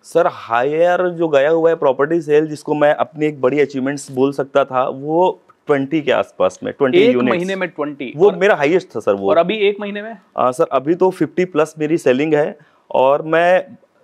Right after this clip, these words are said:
Speaker 1: मतलब, ये देख पा रहा हूँ कि मैं ये फिफ्टी को बहुत आसानी से हंड्रेड और टू हंड्रेड में कन्वर्ट कर सकता हूँ per month।
Speaker 2: तो it is like एक साल की पाँच सौ प्रॉपर्टीज?
Speaker 1: आ, सर, वो अब मेरा मिनिमम हो, मिनिमम हो गया लगभग।
Speaker 2: अब आपका वो मिनिमम हो गया। देखिए, उसके पहले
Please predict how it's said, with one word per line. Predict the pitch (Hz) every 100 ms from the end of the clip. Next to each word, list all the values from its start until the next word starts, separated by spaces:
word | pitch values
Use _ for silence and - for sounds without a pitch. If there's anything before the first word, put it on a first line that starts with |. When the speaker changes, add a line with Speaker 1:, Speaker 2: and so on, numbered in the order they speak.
| _ -
Speaker 1:
मतलब, | 156 180
ये | 170
देख | 190 190 196
पा | 180
रहा | 196
हूँ | 196
कि | 208
मैं | 185 202
ये | 208
फिफ्टी | 202 - 214
को | 208
बहुत | 180 196 -
आसानी | 147 147 156 185
से | 180
हंड्रेड | 180 147 151 180 185 -
और | 151 147
टू | 175
हंड्रेड | 170 165 165
में | 165
कन्वर्ट | 143 131 127
कर | 135
सकता | 139 - 160
हूँ | 160 135
per | 127
month। | 117 104 _ -
Speaker 2:
तो | 202
it | 196 202 240
is | 247
like | 220 214 247 - -
एक | 190 247 -
साल | - 214 220
की | 233
पाँच | 220 214
सौ | 202
प्रॉपर्टीज? | 185 147 147 120 - _ -
Speaker 1:
आ, | 127 139
सर, | - 190
वो | 165 202
अब | 180 185
मेरा | 196 196
मिनिमम | 180 156 156
हो, | 135 139 123
मिनिमम | 135 139
हो | 120 113
गया | 104 104
लगभग। | 101 95 98
Speaker 2:
अब | 170
आपका | 165 - 170
वो | 165
मिनिमम | 160 156 147
हो | 143
गया। | 123 - - -
देखिए, | 220 240
उसके | 208 -
पहले | 247 214 226 233